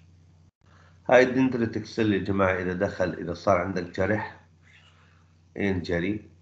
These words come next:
دخل فيروس أو بكتيريا نتيجة ال-، الجرح اللي أنت تعرضت له في اليد، هاي الدندريتك سيل شو بتعمل؟ بتلتقط البكتيريا والفيروس.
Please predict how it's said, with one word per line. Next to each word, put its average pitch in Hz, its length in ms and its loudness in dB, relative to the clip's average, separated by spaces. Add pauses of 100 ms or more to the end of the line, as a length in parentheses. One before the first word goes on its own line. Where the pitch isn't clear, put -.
دخل 95 480 2
فيروس 87 420 2
أو 90 140 -2
بكتيريا 87 760 -2 (440)
نتيجة 95 640 0
ال-، 78 520 -4
الجرح 98 340 2
اللي 92 160 0
أنت 87 160 -4
تعرضت 85 560 -4
له 87 160 -2
في 80 160 -8
اليد، 95 460 0 (1000)
هاي 117 180 8
الدندريتك 107 600 0
سيل 101 520 -2 (960)
شو - 140 -6
بتعمل؟ 98 480 2
بتلتقط - 640 -6
البكتيريا 87 640 -6
والفيروس. 80 800 -4